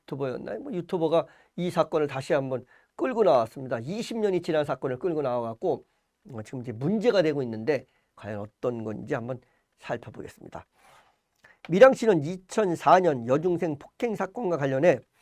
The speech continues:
이십오일 시청에서 사과문을 발표했다고 전했습니다. 안병구 시장이 대표로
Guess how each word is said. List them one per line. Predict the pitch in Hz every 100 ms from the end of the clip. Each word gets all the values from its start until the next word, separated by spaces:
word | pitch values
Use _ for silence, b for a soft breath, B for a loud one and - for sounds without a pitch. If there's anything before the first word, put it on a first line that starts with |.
| _ _ _ _ _ - b b b -
이십오일 | 175 - 202 175
시청에서 | - - 170 151
사과문을 | 143 156 156 151 147
발표했다고 | 110 - 113 - 170
전했습니다. | 127 120 - 107 - 73 b b b
안병구 | - 220 262 240 214
시장이 | - 190 170
대표로 | 151 139 143 143 127